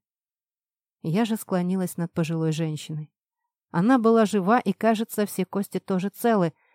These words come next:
но ей не помешала бы медицинская помощь. Карстен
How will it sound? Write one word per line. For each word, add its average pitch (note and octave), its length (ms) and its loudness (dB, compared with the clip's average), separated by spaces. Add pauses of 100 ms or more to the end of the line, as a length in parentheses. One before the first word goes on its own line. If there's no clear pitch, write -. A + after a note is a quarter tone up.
(260)
но F3 180 -2
ей G#3+ 260 0
не A#3 120 0
помешала F3+ 640 -2
бы E3 120 0
медицинская D#3 800 -4
помощь. D3+ 560 -6 (360)
Карстен B3 580 0